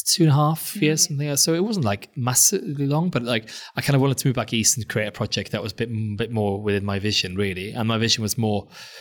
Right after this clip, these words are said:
Speaker 1: as you see here, open kitchen and, um, a little bit more kind of, uh, Basque inspired. So, yeah.
Speaker 2: So you go from s-,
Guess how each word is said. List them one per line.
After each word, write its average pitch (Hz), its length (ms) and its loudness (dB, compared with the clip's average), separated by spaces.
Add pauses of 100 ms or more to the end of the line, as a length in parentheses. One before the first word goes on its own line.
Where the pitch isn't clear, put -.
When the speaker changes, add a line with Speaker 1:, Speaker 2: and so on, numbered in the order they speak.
(640)
Speaker 1:
as 110 120 4
you 107 60 4
see 104 180 4
here, 104 260 -2
open 123 240 -2
kitchen 101 520 -2 (100)
and, 95 500 -4
um, 98 220 -2 (400)
a 120 80 2
little 123 180 4
bit 107 140 -2
more 104 200 0
kind 104 200 -6
of, 98 100 -8 (840)
uh, 101 640 -6 (220)
Basque - 280 0
inspired. 95 500 -8 (1000)
So, - 220 -6
yeah. 113 160 -4 (200)
Speaker 2:
So - 140 -2
you 262 180 6
go 254 220 2
from 233 500 0
s-, - 140 -16